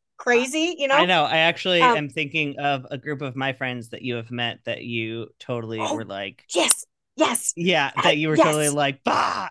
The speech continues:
Speaker 2: And, like, yeah, they're, they're my very great neurodivergent friends, and I think that he probably has autism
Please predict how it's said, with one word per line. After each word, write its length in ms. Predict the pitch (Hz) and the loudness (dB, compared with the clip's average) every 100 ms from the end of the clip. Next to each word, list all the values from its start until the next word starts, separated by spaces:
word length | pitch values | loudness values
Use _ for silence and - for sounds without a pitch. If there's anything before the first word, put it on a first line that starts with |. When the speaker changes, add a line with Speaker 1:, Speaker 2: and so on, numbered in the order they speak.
| - | -4
Speaker 2:
And, 240 | 160 147 135 | -4 -2 -4
like, 220 | 127 120 _ | -6 -8 _
yeah, 240 | 139 101 107 - | -8 -8 -8 -6
they're, 360 | 123 120 113 _ - | -4 -4 -8 _ -6
they're 160 | 135 | -4
my 280 | 131 123 117 113 | -2 -4 -6 -4
very 220 | 135 131 | -2 -2
great 300 | 127 131 127 | -2 -2 -2
neurodivergent 840 | 135 135 135 131 143 151 139 143 135 | -2 -2 -2 -6 -8 -8 -6 -8 -8
friends, 340 | 139 139 139 | -8 -8 -12
and 160 | 127 120 | -10 -10
I 100 | 117 | -8
think 260 | 117 113 | -12 -12
that 140 | 113 - | -12 -12
he 260 | 131 127 | -8 -8
probably 400 | - 123 123 131 | -6 -6 -6 -6
has 160 | 135 127 | -6 -4
autism 520 | 127 131 120 131 | -6 -6 -8 -8